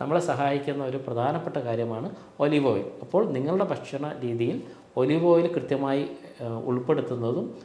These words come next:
വളരെ കൃത്യമായിട്ട് തന്നെ ബ്ലോക്ക് വന്നാൽ തന്നെ കുറക്കാൻ വേണ്ടി സഹായിക്കും. ഇനി മറ്റൊന്ന് ഡാർക്ക് ഗ്രീൻ വെജിറ്റബിൾസ് ആണ്, ഇരുണ്ട നിറമുള്ള പച്ചക്കറികൾ. ഈ പച്ചക്കറികളിലൊക്കെ ധാരാളമായിട്ട് കാൽഷ്യവും മഗ്നീഷ്യവും പൊട്ടാഷ്യവും ഒക്കെ ഉണ്ട് എന്ന് നമുക്കറിയാം. അതുപോലെ തന്നെ ഫോളേറ്റ്,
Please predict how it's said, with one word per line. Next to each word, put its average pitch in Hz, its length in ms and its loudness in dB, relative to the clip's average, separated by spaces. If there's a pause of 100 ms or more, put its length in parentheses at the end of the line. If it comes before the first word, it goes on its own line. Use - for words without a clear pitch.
(120)
വളരെ 131 240 0
കൃത്യമായിട്ട് 127 640 -4
തന്നെ 120 260 -4 (280)
ബ്ലോക്ക് 139 360 6
വന്നാൽ 143 520 2 (160)
തന്നെ 135 200 -2 (120)
കുറക്കാൻ 127 460 -2
വേണ്ടി 135 140 -2
സഹായിക്കും. 165 540 0 (560)
ഇനി 180 120 4
മറ്റൊന്ന് 180 420 2
ഡാർക്ക് 165 540 4
ഗ്രീൻ 160 380 0
വെജിറ്റബിൾസ് 123 560 0
ആണ്, 87 180 -6 (140)
ഇരുണ്ട 165 360 2
നിറമുള്ള 127 720 2
പച്ചക്കറികൾ. 110 540 -2 (600)
ഈ 202 140 2
പച്ചക്കറികളിലൊക്കെ 180 720 6
ധാരാളമായിട്ട് 147 640 2 (120)
കാൽഷ്യവും 135 600 2
മഗ്നീഷ്യവും 127 880 -2 (280)
പൊട്ടാഷ്യവും 139 480 6
ഒക്കെ 127 160 2
ഉണ്ട് 117 260 4
എന്ന് 117 320 2
നമുക്കറിയാം. 113 520 0
അതുപോലെ 117 300 2
തന്നെ 120 120 -2
ഫോളേറ്റ്, 139 480 4